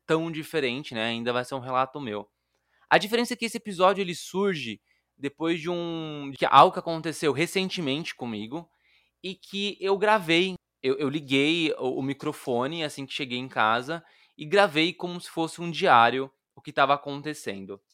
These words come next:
Eu ia usar esse diário mais visceral, mais passional como o penúltimo ou último episódio dessa temporada do ted, né? É, mas aí eu reouvi esse episódio e decidi não fazer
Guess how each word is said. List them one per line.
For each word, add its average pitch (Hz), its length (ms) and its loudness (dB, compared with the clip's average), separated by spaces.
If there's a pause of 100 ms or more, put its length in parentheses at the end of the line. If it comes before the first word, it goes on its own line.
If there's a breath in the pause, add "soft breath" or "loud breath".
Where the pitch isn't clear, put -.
(120)
Eu 156 180 0
ia 214 120 0
usar 147 460 6
esse 123 220 -6
diário 117 420 4
mais 110 260 -2
visceral, 117 640 6
mais 110 320 -2
passional 113 800 0 (140)
como 175 280 -6
o 170 80 -6
penúltimo 151 760 -6
ou 139 320 0
último 143 420 -6
episódio 113 540 0
dessa 123 200 -4
temporada 120 600 -2
do 117 100 -12
ted, 104 720 -2
né? 107 280 -10 (760)
É, 135 840 4
mas 208 220 0
aí 208 160 4
eu 214 140 10
reouvi 170 580 4
esse 160 220 -2
episódio 131 760 0
e 143 140 -12
decidi 135 1040 -6
não 226 220 0
fazer 165 440 0